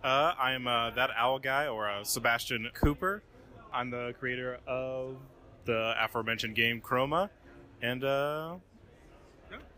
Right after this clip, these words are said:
Speaker 1: happy to say whatever you
Speaker 2: <laughs>
Speaker 1: wanna know about it.
Speaker 2: Sure. So tell folks a little bit about how the game works.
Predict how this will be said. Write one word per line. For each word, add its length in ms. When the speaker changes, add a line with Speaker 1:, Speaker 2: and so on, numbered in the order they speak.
Speaker 1:
happy 240
to 80
say 180
whatever 400
you 420
Speaker 2:
<laughs> 100
Speaker 1:
wanna 300
know 240
about 260
it. 120
Speaker 2:
Sure. 320
So 240
tell 200
folks 300
a 40
little 180
bit 180
about 320
how 160
the 80
game 260
works. 480